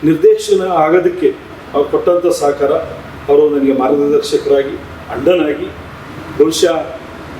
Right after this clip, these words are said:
ಇಲ್ಲಿ ಚುನಾವಣೆ ನಡೀತೆ, ನಡೆದಂಥ ಸಂದರ್ಭದಲ್ಲಿ ನನ್ನ ತಂದೆ ಆರೋಗ್ಯ ಸರಿ ಇರಲ್ಲ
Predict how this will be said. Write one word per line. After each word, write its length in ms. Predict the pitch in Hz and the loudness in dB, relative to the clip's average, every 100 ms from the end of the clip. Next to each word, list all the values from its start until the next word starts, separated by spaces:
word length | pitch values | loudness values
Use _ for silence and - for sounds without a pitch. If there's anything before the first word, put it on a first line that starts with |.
| - - | -12 0
ಇಲ್ಲಿ 160 | 165 | 0
ಚುನಾವಣೆ 480 | 170 190 214 208 175 | 2 0 0 0 0
ನಡೀತೆ, 520 | 170 170 143 - 143 | -2 -2 -4 -2 -2
ನಡೆದಂಥ 280 | 151 180 208 214 | 0 0 0 -2
ಸಂದರ್ಭದಲ್ಲಿ 460 | 190 185 170 175 165 | -2 -2 -2 0 0
ನನ್ನ 160 | 151 | 0
ತಂದೆ 560 | - 147 160 165 135 120 | -2 -2 0 2 0 0
ಆರೋಗ್ಯ 260 | 143 147 175 | 0 2 2
ಸರಿ 280 | 160 156 | 0 0
ಇರಲ್ಲ 220 | 160 156 | 0 0